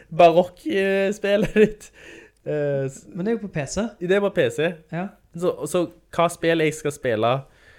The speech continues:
Speaker 1: eh, på Switchen? Eller, eh, jeg tror ikke jeg har et, faktisk.
Speaker 2: Nei.
Speaker 1: Al-, altså, Tunic har jo vært på ønskelisten min.
Speaker 2: Ja, stemmer.
Speaker 1: Men det koster fortsatt full pris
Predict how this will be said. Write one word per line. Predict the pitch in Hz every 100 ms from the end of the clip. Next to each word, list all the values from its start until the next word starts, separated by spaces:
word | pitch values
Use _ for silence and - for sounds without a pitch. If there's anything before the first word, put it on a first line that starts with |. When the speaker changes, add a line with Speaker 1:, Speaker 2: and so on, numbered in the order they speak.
| - - _ _ _ _ 117
Speaker 1:
eh, | 120 117 110 107 107 104 104
på | - 120
Switchen? | - 214 - 156 113 113 - _ _ _ _ _ _
Eller, | - 123 120 120 120 - - 139
eh, | 139 - - _ _ _ _ _ _ _ -
jeg | - -
tror | - 123
ikke | -
jeg | 214
har | - 110 143 -
et, | -
faktisk. | 254 - - 139 _ _ _ _ 180
Speaker 2:
Nei. | 247
Speaker 1:
Al-, | - 160
altså, | 165 185 180 - _ -
Tunic | 185 202 214 143 - - - _ _
har | - 127 147 151
jo | 156
vært | 147 143
på | 135 120 110
ønskelisten | 113 101 147 143 196
min. | 285
Speaker 2:
Ja, | 311 294
stemmer. | - 233 208 311 - _ _ _ _ _ _
Speaker 1:
Men | 139 151 147 143 143
det | 131 143
koster | 147 139 - 143
fortsatt | 139 - 147 -
full | 123 135
pris | - 131 - - -